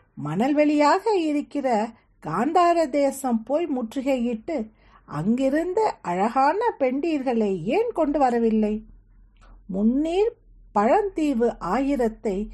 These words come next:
ஏன் இவர்கள் கை வைக்கவில்லை? கிழக்கு பக்க தேசங்களை ஏன் இவர்கள் வெற்றி கொள்ளவில்லை?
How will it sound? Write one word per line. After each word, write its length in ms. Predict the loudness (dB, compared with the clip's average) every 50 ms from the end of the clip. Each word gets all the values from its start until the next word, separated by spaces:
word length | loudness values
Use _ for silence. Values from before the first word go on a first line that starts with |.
| -16 -20 -20 -10
ஏன் 260 | -4 -2 0 0 0 0
இவர்கள் 400 | 0 0 0 0 0 -4 -4 -4
கை 220 | -4 -4 -2 0
வைக்கவில்லை? 720 | -2 -2 -2 -2 -4 -2 0 0 0 0 -2 -2 -4 -6 -8 _ _ _ _ _ _ _ _ _ _ _ _ _
கிழக்கு 440 | 0 2 2 2 2 2 0 -2
பக்க 640 | 0 0 -2 -2 -2 -8 _ _ _ _ -6 -4 -4
தேசங்களை 1000 | -2 0 2 2 2 0 0 -2 -2 0 0 0 2 0 0 -2 -4 -6 -10 -12 -16 _ _ _ -8
ஏன் 380 | -6 -2 0 0 0 0 -2 -2
இவர்கள் 340 | -2 0 0 0 -2 -2
வெற்றி 360 | -2 -4 -6 -8 -6 -10 -12 -4
கொள்ளவில்லை? 680 | -2 0 0 2 2 2 0 0 -2 -2 -4 -4 -6